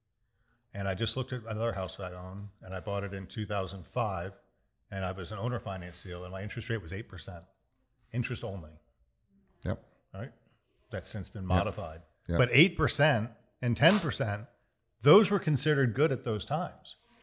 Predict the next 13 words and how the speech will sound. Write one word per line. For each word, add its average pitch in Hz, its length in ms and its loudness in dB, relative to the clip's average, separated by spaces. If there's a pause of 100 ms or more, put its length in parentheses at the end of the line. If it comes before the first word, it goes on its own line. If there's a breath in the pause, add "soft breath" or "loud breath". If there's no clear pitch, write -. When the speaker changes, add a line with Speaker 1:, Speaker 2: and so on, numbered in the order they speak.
(280 soft breath)
Speaker 2:
And 120 120 10
the 101 40 12
Speaker 1:
And - 80 6
Speaker 2:
payment 104 240 10
worked, 71 260 -2
so 80 120 2
it 76 60 4
worked. - 420 0 (120)
Speaker 1:
the, 120 80 -12 (120)
and 123 100 0
the 117 40 -4
payment 92 300 -4
worked. - 180 -20